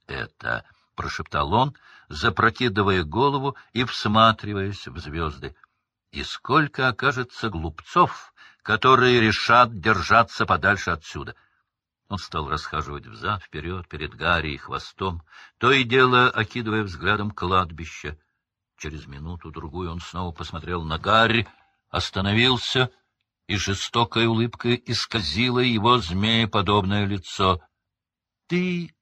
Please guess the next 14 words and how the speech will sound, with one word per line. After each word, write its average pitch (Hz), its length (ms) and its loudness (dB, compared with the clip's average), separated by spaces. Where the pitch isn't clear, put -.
Гарри 76 760 -4
Поттер, - 680 -8
стоишь - 840 -2
на 98 320 4
останках 127 1000 -2
моего 78 420 -2
покойного 104 760 -6
отца», — 104 360 -12
тихо 101 300 -4
прошепел 71 640 -12
он. 55 120 -12
«Он 175 240 2
был 160 180 0
маглом 92 720 2